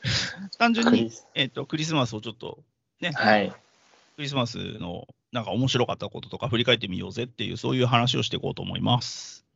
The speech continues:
Speaker 1: はい。クリスマス。クリスマス、なんかありますか、カイさん。
Speaker 2: あ、あの、僕ね、クリスマスの賛美歌好きなんですよ。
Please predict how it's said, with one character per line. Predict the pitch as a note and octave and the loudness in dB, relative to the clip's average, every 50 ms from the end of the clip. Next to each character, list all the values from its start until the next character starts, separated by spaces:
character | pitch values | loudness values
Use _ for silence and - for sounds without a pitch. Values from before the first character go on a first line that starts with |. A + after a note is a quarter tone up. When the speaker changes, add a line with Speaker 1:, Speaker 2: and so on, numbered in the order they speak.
| _ _ _ - _ | _ _ _ -12 _
Speaker 1:
は | - D3 C#3+ | 2 6 6
い。 | C#3 C#3 - - - - - - - - - - - _ - - - - - | 6 6 4 -2 -6 -2 -2 -2 -2 -4 -12 -14 -16 _ -16 -14 -14 -12 2
ク | - B2 | 6 6
リ | A#2 | 8
ス | G2+ A#2 | 8 8
マ | G#2+ - | 6 6
ス。 | - - - - - - - - - - _ _ _ _ _ _ _ _ _ _ _ _ _ | 2 -2 -6 -6 -8 -8 -10 -12 -14 -16 _ _ _ _ _ _ _ _ _ _ _ _ _
ク | - B2+ | 8 8
リ | D3 C3+ | 8 10
ス | D3 | 12
マ | D3 C3 A#2 | 10 10 10
ス、 | - - G2 F2+ F2 D2+ - - - - - - - _ _ _ _ _ _ _ _ | 8 4 0 0 0 0 -2 -6 -12 -16 -18 -18 -20 _ _ _ _ _ _ _ _
な | - G#2+ G2 | -2 0 0
ん | |
か | - F#2+ | 2 0
あ | |
り | G2+ G#2 | 2 2
ま | A2 | 0
す | - | 0
か、 | - F2 | -2 0
カ | - F2+ E2+ | 0 0 -2
イ | - | -2
さ | - - | -4 -8
ん。 | - - - - - - - - _ _ - - - - _ _ _ _ _ _ _ _ _ _ _ _ _ _ - - - _ _ | -10 -10 -12 -16 -20 -20 -20 -20 _ _ -20 -20 -20 -20 _ _ _ _ _ _ _ _ _ _ _ _ _ _ -20 -20 -20 _ _
Speaker 2:
あ、 | - C#3 - _ _ _ _ | -14 -14 -14 _ _ _ _
あ | - D3+ | 6 8
の、 | C#3+ C#3 | 8 8
僕 | C#3+ F3+ A3 C4+ D4 | 8 6 4 6 6
ね、 | D#4 A#3+ C#3+ | 8 8 6
ク | - - | 6 6
リ | G#3+ D4+ | 6 6
ス | D#4+ - G#4 | 6 4 2
マ | F#4+ F4 E4 | 0 0 0
ス | - - - - - A3+ G#3+ G3+ F#3+ F3+ F3 E3+ D#3+ D#3 D3 C#3+ C#3+ | -2 -4 -6 -2 0 2 2 4 4 4 4 4 4 4 4 4 6
の | D#3 G#3+ G#3+ D#3 B2 | 8 8 8 8 6
賛 | - - F3 F3 E3+ | 2 0 -2 -2 -2
美 | F3+ | 0
歌 | F3 F3 D3+ | 0 0 0
好 | - | 0
き | - D#3 | 0 -2
な | A2+ - | -2 -2
ん | - | -2
で | - | -6
す | - - | -8 -8
よ。 | F2 - | -10 -10